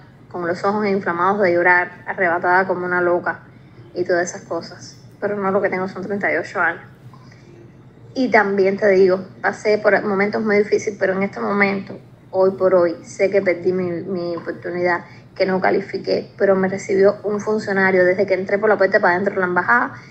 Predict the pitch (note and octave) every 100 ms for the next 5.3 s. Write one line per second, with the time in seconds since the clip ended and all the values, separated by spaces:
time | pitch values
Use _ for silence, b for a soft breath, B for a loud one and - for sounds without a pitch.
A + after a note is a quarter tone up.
0 | B - F#3+ F#3 F#3 F#3+ G3 G#3 G3+ G3
1 | G3 A#3+ A#3 G#3+ G3+ G#3+ F#3 F#3+ F3+ F#3
2 | F#3 G#3 A3 A3 A3+ F#3 F3+ F#3 F#3+ -
3 | F3+ E3 F3+ F#3 F#3 F3 E3+ F3+ - -
4 | D#3 E3+ F3+ E3+ - E3+ F3 - D3+ -
5 | F3 F3+ A#3